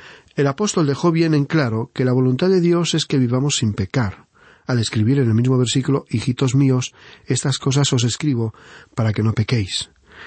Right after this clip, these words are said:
El pecado es todo aquello que sea contrario a la voluntad de Dios. Pero Juan dijo que cuando el pecado se introduce en nuestra vida, tenemos un abogado ante Dios el Padre,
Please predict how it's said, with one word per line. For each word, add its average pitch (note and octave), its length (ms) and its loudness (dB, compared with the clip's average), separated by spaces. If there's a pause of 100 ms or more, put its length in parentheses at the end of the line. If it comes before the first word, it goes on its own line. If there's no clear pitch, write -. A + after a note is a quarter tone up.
(120)
El C#3 120 0
pecado G#3 340 0
es F#3+ 80 0
todo F3+ 160 2
aquello E3+ 300 0
que D3 120 -2
sea D3 200 -2
contrario A2+ 520 0
a G#2 40 -2
la G#2 80 0
voluntad G#2+ 380 0
de A#2 120 2
Dios. A2+ 320 -2 (320)
Pero D#3+ 160 0
Juan G3+ 180 0
dijo F3 260 0
que D#3+ 120 0
cuando A2+ 200 -2
el G#2+ 80 -2
pecado D#3 380 -2
se E3 120 0
introduce D#3+ 420 0
en A#2+ 80 2
nuestra C#3+ 280 2
vida, D#3 300 2 (540)
tenemos C#3 320 2
un D3 100 4
abogado C3 380 2
ante A2 220 0
Dios A2+ 220 0
el A#2 120 0
Padre, G#2+ 420 -4